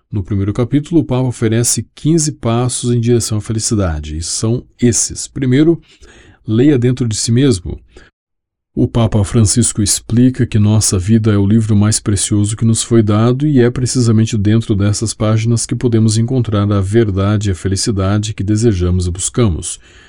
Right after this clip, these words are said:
O pontífice cita Santo Agostinho que disse, "Volte para dentro de si mesmo. A verdade habita no homem interior." Ele convida todos, inclusive a si mesmo, a ler sua própria vida e trajetória com serenidade.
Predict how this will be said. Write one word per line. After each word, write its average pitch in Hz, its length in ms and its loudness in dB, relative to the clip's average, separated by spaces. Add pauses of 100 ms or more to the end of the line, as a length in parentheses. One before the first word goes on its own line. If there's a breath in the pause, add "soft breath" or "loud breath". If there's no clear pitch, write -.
(220 soft breath)
O - 80 -8
pontífice 120 580 0
cita 127 440 -2
Santo 120 340 -4
Agostinho 113 400 -2
que 139 120 -4
disse, 117 600 0
"Volte 92 500 -2
para 135 240 -2
dentro 104 320 0
de - 60 -16
si - 180 -2
mesmo. 113 480 0 (600 soft breath)
A 85 260 -2
verdade 101 560 -2
habita 110 380 0
no 110 180 2
homem 110 240 2
interior." 113 560 2 (480 soft breath)
Ele 110 140 -4
convida 104 360 0
todos, 123 480 2
inclusive 101 440 0
a 98 40 0
si - 140 -6
mesmo, 131 500 0
a 123 100 -4
ler 117 300 4
sua 120 380 0
própria 104 540 -2
vida 107 360 0
e 104 60 0
trajetória 104 680 -2
com 98 200 -4
serenidade. 98 1160 -2